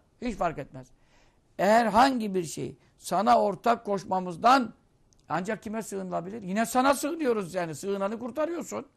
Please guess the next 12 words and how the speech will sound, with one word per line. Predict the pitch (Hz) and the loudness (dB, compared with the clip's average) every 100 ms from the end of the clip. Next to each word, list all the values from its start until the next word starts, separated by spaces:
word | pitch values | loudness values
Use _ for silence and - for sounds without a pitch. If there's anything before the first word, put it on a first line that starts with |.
| _ _ _ _ - | _ _ _ _ -10
Biz | 180 180 | -4 0
de | |
sana | 262 330 330 | 0 2 2
sığınıyoruz. | 302 370 349 277 240 233 _ _ _ _ _ - | 2 -2 -2 0 0 -4 _ _ _ _ _ -6
E | 180 | -6
çünkü | 247 226 208 | -6 -8 -6
birinin | 220 226 226 190 | -6 -6 -8 -4
görmesi | 214 208 208 - 208 208 _ _ _ _ _ - | -4 -4 -6 -6 -8 -8 _ _ _ _ _ -14
bizi, | 156 190 208 202 180 - | -10 -8 -6 -8 -10 -14
e, | - 98 120 - _ | -16 -14 -16 -18 _
hoşumuza | - 208 220 208 196 | -2 -2 0 -2 2
gidebilir. | 196 190 185 190 196 202 185 | 2 0 -4 -4 -4 -4 -6